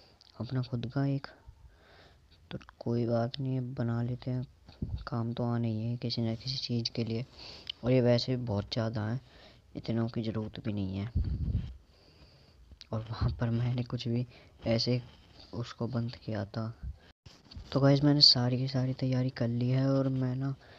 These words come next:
यहाँ पर बनाने वाला हूँ। यहाँ पर है ना मैंने एक उसको बंद किया था। तो वैसे मैं पहले मैं आपको बताता हूँ, ये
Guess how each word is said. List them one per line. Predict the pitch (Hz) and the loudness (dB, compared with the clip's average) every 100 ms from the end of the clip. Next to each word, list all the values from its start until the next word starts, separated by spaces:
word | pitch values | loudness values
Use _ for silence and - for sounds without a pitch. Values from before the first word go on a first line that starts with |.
| - - - | -20 -8 2
यहाँ | 120 117 | 2 2
पर | 127 120 | 0 2
बनाने | 123 120 120 117 | 2 2 0 0
वाला | 104 101 | -2 -2
हूँ। | 95 98 - 123 | -2 -2 -4 -4
यहाँ | 117 120 | -2 -2
पर | 123 | -2
है | 127 | -2
ना | 131 | 0
मैंने | 123 120 127 | 0 0 0
एक | 127 - 123 | -4 -6 -10
उसको | - - 123 | -8 -4 -4
बंद | 120 117 | -2 -4
किया | 123 - - - | -4 -6 -4 -6
था। | 101 131 - - - | -8 -10 -14 -20 -6
तो | 120 | -2
वैसे | 120 110 | -2 -2
मैं | 117 | -2
पहले | 117 113 | -2 -2
मैं | 117 | -2
आपको | 113 127 117 | -4 -6 -6
बताता | 110 104 117 | -4 -4 -2
हूँ, | 127 | 0
ये | 143 | 0